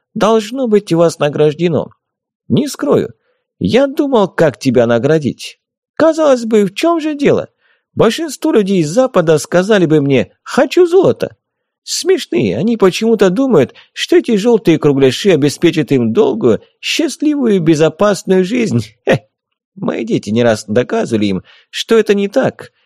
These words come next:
и полагаю, что еще не раз это сделают.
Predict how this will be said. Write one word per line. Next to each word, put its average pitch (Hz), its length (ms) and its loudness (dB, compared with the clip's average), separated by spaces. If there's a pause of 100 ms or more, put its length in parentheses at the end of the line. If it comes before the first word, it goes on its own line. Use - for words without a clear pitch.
(180)
и 107 180 2
полагаю, 139 600 -2
что - 200 -2
еще 107 240 0
не 113 140 0
раз 117 220 0
это 123 200 -4
сделают. 160 580 -6